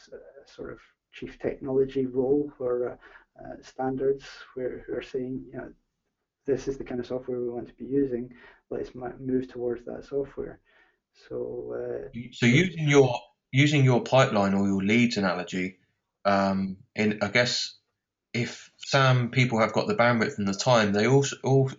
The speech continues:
Speaker 2: almost need to be doing this preparation ahead, ahead of what you're doing, don't they? They need to be two steps ahead of what you're doing to,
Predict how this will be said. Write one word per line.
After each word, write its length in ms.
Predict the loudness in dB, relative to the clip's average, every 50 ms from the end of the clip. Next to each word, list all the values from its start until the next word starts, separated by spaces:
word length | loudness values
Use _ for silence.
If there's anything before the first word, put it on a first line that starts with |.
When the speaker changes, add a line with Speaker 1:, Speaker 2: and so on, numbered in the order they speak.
| _ 0
Speaker 2:
almost 360 | 2 2 4 4 2 2 2 0
need 140 | 0 0 0
to 60 | 0
be 100 | -2 0
doing 260 | 2 2 2 4 2
this 100 | 2 0
preparation 640 | 0 -2 -2 0 2 2 2 2 2 2 0 -2
ahead, 360 | -2 0 2 4 2 2 2 -4 -10 -14 -16 _ _ _ _ _ -2 0
ahead 120 | 2 2
of 120 | 2 2
what 180 | 2 2 4 4
you're 200 | 6 6 6 6
doing, 260 | 4 2 0 -2 -2
don't 180 | 0 0 0 0
they? 60 | 0
They 100 | -2 0
need 180 | 0 0 -2 -2
to 60 | 0
be 120 | -2 -2
two 220 | 0 2 0 2 2
steps 240 | 2 -2 -2 -2
ahead 220 | 0 0 0 0 0
of 80 | 0
what 160 | 0 0 0 2
you're 180 | 2 2 2
doing 220 | 2 0 -2 -2 -2
to, 140 | -6 -8